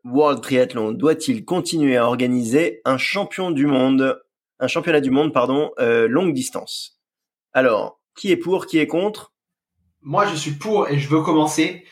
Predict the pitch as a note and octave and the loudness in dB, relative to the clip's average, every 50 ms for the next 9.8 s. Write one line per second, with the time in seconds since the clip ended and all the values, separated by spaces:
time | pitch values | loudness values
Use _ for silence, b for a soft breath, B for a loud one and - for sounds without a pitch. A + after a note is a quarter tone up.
0 | B B B - C#3 C#3+ D3 D#3+ D3+ C#3+ - A3 A#3+ A#3+ G3 D#3+ D#3+ D#3 D#3 C#3+ | B B B -2 -2 -2 0 0 -2 -2 0 2 2 2 2 2 2 2 4 4
1 | D3 D3 D3 C#3+ C#3 C#3+ D3 E3 F#3 B3 - - _ _ _ _ _ _ - A#2+ | 2 2 2 2 2 2 2 2 0 -2 -4 -10 _ _ _ _ _ _ -10 -8
2 | A#2+ A#2+ A#2+ A#2+ A#2+ A#2+ A#2 A#2 - D3+ D3 C#3+ F3 E3+ - G#3 G3 - G#3 F#3+ | -6 -6 -6 -4 -4 -4 -4 -4 -2 0 0 0 0 0 -2 -2 -2 -2 -2 -4
3 | - - G3+ F#3+ G3 G3+ G3+ F#3+ - - _ - D3+ C#3+ C#3+ C#3 C#3 C#3 C3+ C3+ | -4 -2 -2 0 0 0 -2 -4 -8 -12 _ -12 -8 -6 -4 -4 -2 -2 -2 -4
4 | C3+ - D3+ D3 C#3+ - F3+ - D3+ D#3 D#3 D#3 - - - - _ _ _ _ | -4 -4 -4 -4 -2 0 0 0 2 2 0 0 0 -2 -12 -18 _ _ _ _
5 | - C3+ C3+ C3+ C3+ B2+ B2+ C3 B2+ B2+ B2+ B2+ B2+ B2+ B2+ - F#3 F#3 - F#3 | -8 -4 -2 0 2 2 4 2 2 2 2 2 0 -2 -2 -4 -8 -8 -8 -8
6 | D3 - - F3+ D#3+ D3 - D#3+ D3 D#3+ D3 C#3+ D#3 D3 D3 D3 C#3+ C#3+ C3 A#2+ | -8 -8 -8 -10 -10 -10 -10 -8 -8 -8 -6 -6 -4 -4 -2 -2 0 -2 -2 -4
7 | A#2+ A#2 - _ _ _ _ _ _ _ _ _ - D3 C3+ D3+ E3 G#3+ A3+ A3 | -6 -12 -18 _ _ _ _ _ _ _ _ _ -8 -6 -4 0 2 2 4 4
8 | A3 A3+ - - D3 C#3 C3+ C3+ C3+ C3+ C3+ C3+ C3+ C3+ C3+ C3 C3 C#3 C#3 C#3+ | 4 2 0 -2 -4 -4 -2 -2 -2 -2 -2 0 0 -2 -2 -2 -2 -2 -4 -2
9 | D#3+ D3+ D3+ E3+ D#3+ D#3 D3 C#3 C#3 C#3 C#3+ D3 D#3+ F#3 F#3+ | -4 -4 -4 -2 -2 0 0 0 0 0 0 0 -2 -2 -6